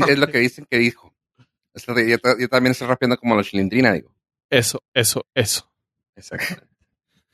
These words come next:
Speaker 1: Que rime,
Speaker 3: <laughs> Eso
Speaker 1: rime
Speaker 3: es
Speaker 1: todo
Speaker 3: lo
Speaker 1: con lo
Speaker 3: que
Speaker 1: mismo.
Speaker 3: dicen.
Speaker 2: No,
Speaker 1: Ah.
Speaker 2: yo sí creo que
Speaker 1: Chilindrina.
Speaker 2: sí le, se,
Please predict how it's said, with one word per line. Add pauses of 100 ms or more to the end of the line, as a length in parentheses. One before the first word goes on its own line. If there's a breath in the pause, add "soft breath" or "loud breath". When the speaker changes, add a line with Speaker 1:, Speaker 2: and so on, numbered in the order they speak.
(160)
Speaker 1:
Que
rime,
Speaker 3:
<laughs>
Eso
Speaker 1:
rime
Speaker 3:
es
Speaker 1:
todo
Speaker 3:
lo
Speaker 1:
con
lo
Speaker 3:
que
Speaker 1:
mismo.
Speaker 3:
dicen. (2000 loud breath)
Speaker 2:
No,
Speaker 1:
Ah.
Speaker 2:
yo
sí
creo
que (140)
Speaker 1:
Chilindrina.
Speaker 2:
sí
le,
se,